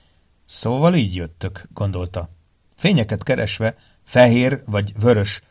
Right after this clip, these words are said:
hunyorgó imbolygó felé közeledő fényeket keresve kémlelte az eget. Helikopterek. Bekerítenek. Lerohant a behajtón, bevágódott a furgonba.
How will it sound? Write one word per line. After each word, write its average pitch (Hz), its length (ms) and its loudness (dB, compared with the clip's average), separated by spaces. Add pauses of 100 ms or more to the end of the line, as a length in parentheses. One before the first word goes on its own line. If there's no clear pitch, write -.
hunyorgó 110 480 2
imbolygó 110 540 -2 (140)
felé 101 360 2
közeledő 98 440 -4
fényeket 92 480 -6
keresve 98 400 -6
kémlelte 95 440 -6
az 95 100 -6
eget. 92 280 -10 (400)
Helikopterek. - 880 -6 (840)
Bekerítenek. 87 1000 -2 (540)
Lerohant 123 400 4
a 113 40 2
behajtón, 127 680 2
bevágódott 101 640 -2
a 101 40 -4
furgonba. 98 560 -8